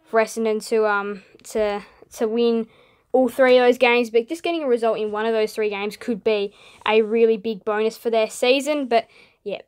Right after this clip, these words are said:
three very tough games. And then you back it up with the fourth here in round number nine. Brisbane versus Essendon at the Gabba, Channel seven time slot,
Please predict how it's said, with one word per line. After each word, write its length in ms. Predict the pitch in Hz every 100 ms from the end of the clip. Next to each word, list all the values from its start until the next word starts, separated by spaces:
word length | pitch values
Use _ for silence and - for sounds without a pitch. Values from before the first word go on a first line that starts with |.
| _
three 240 | _ 254 254
very 180 | 240 233
tough 280 | 233 220
games. 340 | - 220 240 233
And 160 | 269 320
then 100 | 339
you 80 | 330
back 200 | 302 302
it 60 |
up 120 | 294
with 80 | 262
the 80 | 254
fourth 440 | 262 254 240 233
here 300 | - 247 240
in 80 | 240
round 200 | 240 240
number 180 | 240 233
nine. 440 | 233 233 233 233 220
Brisbane 360 | - 285 269 269
versus 280 | 254 247 -
Essendon 300 | 247 247 247
at 60 |
the 80 | 233
Gabba, 400 | 220 240 240 247 240 _ _ _
Channel 260 | 262 254
seven 260 | 247 247 240
time 340 | 226 240 240
slot, 320 | 233 254 240